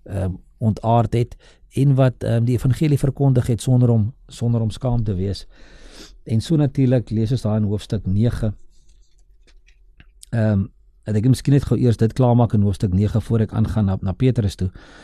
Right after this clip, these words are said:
Ehm, lees ons dan van Saulus wat in Jerusalem was. Ehm, vers sesentwintig van hoofstuk nege. Hy het Jerusalem toe gegaan en probeer om daar by die volgelinge van Jesus aan te sluit, maar almal was vir hom bang,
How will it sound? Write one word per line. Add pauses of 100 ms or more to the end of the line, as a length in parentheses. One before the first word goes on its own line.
(300)
Ehm, (200)
lees
ons
dan
van
Saulus
wat
in
Jerusalem
was. (960)
Ehm,
vers
sesentwintig
van
hoofstuk
nege.
Hy
het
Jerusalem
toe
gegaan (600)
en
probeer
om
daar
by
die
volgelinge
van
Jesus
aan
te
sluit, (140)
maar
almal
was
vir
hom
bang,